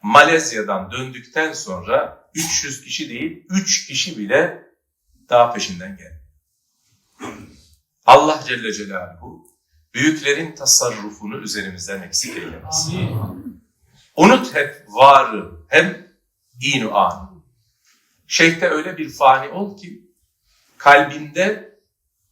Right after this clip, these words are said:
Speaker 1: ondan gayrı neye karşı muhabbet, ilgi, alaka, beklenti varsa hepsinden kurtul.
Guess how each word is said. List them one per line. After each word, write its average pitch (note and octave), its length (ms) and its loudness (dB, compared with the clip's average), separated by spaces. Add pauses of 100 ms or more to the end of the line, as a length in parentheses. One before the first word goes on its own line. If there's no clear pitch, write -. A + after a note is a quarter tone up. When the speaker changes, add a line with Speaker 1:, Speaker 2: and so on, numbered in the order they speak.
(200)
Speaker 1:
ondan D3+ 600 2
gayrı B2 380 -2
neye C#3 280 -4
karşı G#2 580 -2 (100)
muhabbet, A#2 760 -2
ilgi, G#2+ 540 -10
alaka, A2 880 -2 (260)
beklenti G#2+ 520 -4
varsa C#3+ 640 -4
hepsinden F3 680 -6
kurtul. D#3+ 540 -10